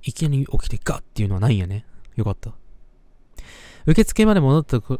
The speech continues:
ところで、私は妹に電話しなければならなかったことを思い出した。妹が勤める会社は小さな雑誌社。そこのウェブサイトのデザインに、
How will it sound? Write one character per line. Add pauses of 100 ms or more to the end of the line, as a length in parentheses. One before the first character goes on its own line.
(160)
と
こ
ろ
で、
私
は
妹
に
電
話
し
な
け
れ
ば
な
ら
な
か
っ
た
こ
と
を
思
い
出
し
た。 (640)
妹
が
勤
め
る
会
社
は (200)
小
さ
な
雑
誌
社。 (1700)
そ
こ
の
ウ
ェ
ブ
サ
イ
ト
の
デ
ザ
イ
ン
に、